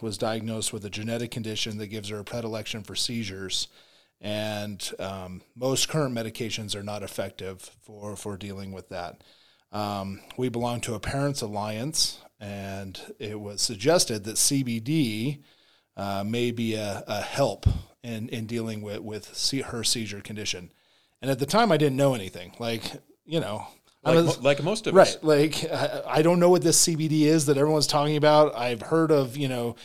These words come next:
Speaker 1: cannabis, obviously, and T H C, you know, the devil's lettuce or whatever.
Speaker 2: <laughs> Right.
Speaker 1: Right.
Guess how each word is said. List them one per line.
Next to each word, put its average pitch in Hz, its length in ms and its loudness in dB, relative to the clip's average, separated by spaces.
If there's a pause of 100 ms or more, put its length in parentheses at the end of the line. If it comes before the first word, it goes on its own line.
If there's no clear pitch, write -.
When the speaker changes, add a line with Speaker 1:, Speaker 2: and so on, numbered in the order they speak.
(180)
Speaker 1:
cannabis, 143 500 2
obviously, 123 680 2
and 113 200 -2
T 143 220 0
H 117 120 -2
C, 120 520 0
you 123 100 -12
know, 113 120 -6
the 113 100 -6
devil's 120 460 -2
lettuce 117 420 2
or 117 100 0
whatever. 120 560 -2
Speaker 2:
<laughs> 123 40 -10
Right. 104 360 -6
Speaker 1:
Right. 147 260 0